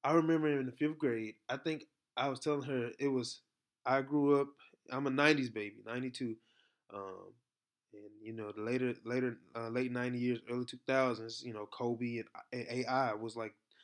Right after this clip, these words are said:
they were, like, the best players in the N B A. Um, and I was a fan of Allen Iverson. I, I can't remember. Uh, I might have my stories backwards. It was either I was a fan of Kobe, but everybody liked A I, or I was a fan of A I,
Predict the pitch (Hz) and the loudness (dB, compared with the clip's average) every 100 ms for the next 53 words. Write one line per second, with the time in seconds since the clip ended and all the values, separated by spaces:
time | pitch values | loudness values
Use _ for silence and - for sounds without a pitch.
0 | - - 131 135 113 110 139 135 147 135 | -20 -2 0 0 -2 0 0 2 2 2
1 | 127 120 123 123 113 - _ _ _ _ | 0 -4 -2 0 -2 -6 _ _ _ _
2 | _ _ - 107 101 104 131 131 202 190 | _ _ -12 -8 -8 -6 -6 4 6 8
3 | 170 156 165 151 143 139 131 131 202 226 | 6 2 4 4 4 4 2 6 8 8
4 | 185 156 160 151 _ _ _ 123 - 175 | 8 0 -2 -2 _ _ _ -10 -8 -8
5 | - 311 196 165 127 117 - _ _ - | 0 2 4 4 4 0 -10 _ _ -20
6 | _ _ _ - - 67 - _ 143 156 | _ _ _ -16 -14 -14 -16 _ 0 4
7 | 175 160 151 139 - 147 127 120 123 113 | 6 6 2 0 4 6 4 2 -2 -4
8 | 113 - - - 147 147 160 151 147 143 | -8 -14 -12 -2 0 4 4 6 4 4
9 | - _ _ _ - 131 120 151 170 160 | -4 _ _ _ -2 0 4 8 8 8
10 | - 170 180 202 190 - 131 131 127 135 | 6 6 6 6 -2 -6 -4 0 2 4
11 | 147 139 139 131 127 127 - 127 156 165 | 4 4 4 2 0 -2 -2 2 4 4
12 | 160 120 123 120 113 120 117 110 110 117 | 0 -4 -2 -2 -4 -10 -8 -6 -2 0
13 | 117 | 0